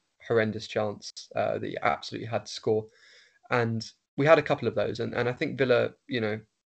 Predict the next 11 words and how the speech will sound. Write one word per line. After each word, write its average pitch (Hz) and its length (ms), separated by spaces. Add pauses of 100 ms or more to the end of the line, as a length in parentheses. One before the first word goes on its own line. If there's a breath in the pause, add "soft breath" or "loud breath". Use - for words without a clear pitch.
(500)
can 135 120
be 120 100
fair 120 300
to 123 120
say 113 260
that 104 80
they, 107 180
they 113 240
really 117 260
did, 110 280 (1200 soft breath)
um, 110 480